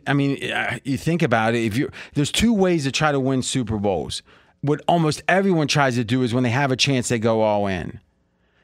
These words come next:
Now, what Kansas City has done is what Belichick and the Patriots have done,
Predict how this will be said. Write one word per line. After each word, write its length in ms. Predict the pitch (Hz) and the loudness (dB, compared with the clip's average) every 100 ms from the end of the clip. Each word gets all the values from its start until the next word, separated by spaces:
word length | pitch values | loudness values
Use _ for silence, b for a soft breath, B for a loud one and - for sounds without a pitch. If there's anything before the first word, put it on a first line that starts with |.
| - | -2
Now, 200 | 120 120 | 2 2
what 360 | 123 127 135 - - | 2 2 0 -4 -8
Kansas 320 | - 156 123 113 | -2 0 0 -2
City 380 | - 185 208 | 0 2 2
has 160 | 147 113 | 2 0
done 500 | 104 117 113 113 110 - | 2 2 2 2 -2 -4
is 180 | 120 120 | -2 0
what 380 | 113 120 123 117 | 2 2 0 0
Belichick 680 | 98 131 131 117 131 120 117 | 2 2 2 2 2 2 0
and 140 | - 113 | -2 -2
the 60 | |
Patriots 500 | 101 117 113 120 107 | 0 -2 0 -2 -2
have 120 | 110 98 | -2 0
done, 360 | 107 104 98 | 0 2 -2